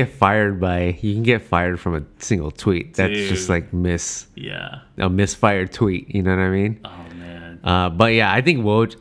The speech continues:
Speaker 1: Woj probably has, like,
Speaker 2: He's probably
Speaker 1: the
Speaker 2: carte
Speaker 1: free reign
Speaker 2: blanche.
Speaker 1: to, like, tweet whatever he wants.
Speaker 2: Yeah.
Speaker 1: I feel like Shams probably has that too.
Speaker 2: Maybe. I mean, that's a lot of,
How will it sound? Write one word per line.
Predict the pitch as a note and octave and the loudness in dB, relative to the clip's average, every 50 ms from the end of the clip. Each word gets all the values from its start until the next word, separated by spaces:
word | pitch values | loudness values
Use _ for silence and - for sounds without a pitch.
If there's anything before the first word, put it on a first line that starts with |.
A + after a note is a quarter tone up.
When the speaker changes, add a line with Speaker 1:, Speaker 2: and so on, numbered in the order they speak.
| - - | -18 -6
Speaker 1:
Woj | - A2 G#2 A2 B2+ C3+ B2 G2+ | 0 2 4 6 4 4 2 0
probably | - - B2 A#2 A2 G2+ G2+ G2+ F#2 G2 G2+ F#2 | -4 -2 0 0 2 2 0 0 2 2 2 2
has, | F#2 F#2+ F2 E2+ F2 F2 E2 F2+ | 2 2 2 2 2 0 0 0
like, | F2 E2+ - | 0 0 0
Speaker 2:
He's | - D3 C#3 | -2 -6 -8
probably | - - G#2 A2+ G2+ | -2 -2 0 0 -2
Speaker 1:
the | - | -6
Speaker 2:
carte | - - | 2 2
Speaker 1:
free | B2 A2+ G2 | 4 4 4
reign | F2+ F#2+ F#2+ F#2+ F#2+ F#2+ F#2 | 2 2 2 2 2 0 -2
Speaker 2:
blanche. | F#2 F#2+ - - - - _ _ | -4 -6 -8 -14 -20 -20 _ _
Speaker 1:
to, | - - G#2 | -2 0 2
like, | F2+ E2+ E2+ E2+ D#2 - - - _ _ _ _ | 2 2 0 -2 -4 -6 -14 -20 _ _ _ _
tweet | - - A2+ G2 E2 | -4 0 0 0 2
whatever | F2+ F2+ F2 E2+ E2 | 2 2 2 2 2
he | F2 F2 E2+ | 2 2 2
wants. | D#2+ E2 E2+ E2+ F2+ F2+ F2 - - | 0 0 0 0 0 -2 -4 -10 -14
Speaker 2:
Yeah. | - - _ _ _ - | -16 -18 _ _ _ -2
Speaker 1:
I | F#2 | 0
feel | F2+ - B2 | 2 2 2
like | A2+ G2 | 2 0
Shams | - - - - F#2+ E2+ F#2 F#2 F#2 G#2 - - - - - - _ _ | -2 -4 -2 0 0 0 0 0 -2 -2 -6 -8 -16 -20 -20 -20 _ _
probably | - A#2+ G#2 G2 F#2 | 2 2 4 4 4
has | G2+ G2 G2 F#2+ | 2 2 2 2
that | G2+ F#2 F2+ - | 0 0 0 0
too. | - G2+ F#2 G2 A2 G#2 | 0 0 0 0 0 -4
Speaker 2:
Maybe. | G2 G2 F#2+ G2 F#2+ F#2 - - - - - | -10 -14 -14 -16 -16 -18 -20 -20 -20 -10 -6
I | A#2 | -2
mean, | A#2+ C3+ | 0 0
that's | D3 G3+ - - | 0 0 0 -2
a | |
lot | - A3+ B3+ E4+ | -2 -2 0 -2
of, | D4 A#3 - | -2 -4 -6